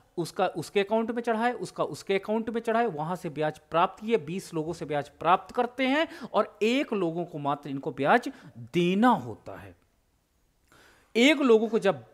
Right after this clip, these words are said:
ब्याज जी-, देना होता है तो इस प्रकार बीस लोगों से जो इनकी अर्निंग हुई, ट्वेंटी लोगों से इन्होंने ब्याज पाया, अब मान लीजिए ट्वेंटी लोगों से इन्होंने दस परसेंट के रेट से ब्याज पाया, तो मात्र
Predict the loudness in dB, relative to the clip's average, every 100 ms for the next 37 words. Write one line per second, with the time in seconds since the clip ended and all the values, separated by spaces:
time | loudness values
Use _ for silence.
0 | -2 2 2 2 -12 -10 -4 2 4 6
1 | 6 4 2 2 0 -4 -2 -2 0 0
2 | 0 -4 -2 0 6 6 6 2 -16 -16
3 | -14 -6 0 4 4 4 2 2 2 -2
4 | -2 -2 -2 -2 -4 -4 -6 0 2 4
5 | 2 2 -2 -8 -10 _ -20 _ _ 2
6 | 2 4 4 4 4 2 0 -6 -6 -2
7 | -2 0 -2 2 2 0 0 4 6 6
8 | 4 -4 -6 -2 2 2 2 -2 -4 -4
9 | -6 -6 -2 -2 -2 -4 -4 -4 -8 _
10 | -8 -6 -4 -4 0 0 -2 -8 -6 -8
11 | -6 -4 -4 -4 -6 -4 -6 -6 -4 -2
12 | -4 -8 -18 _ _ -2 -2 -2 2 2
13 | 0 -6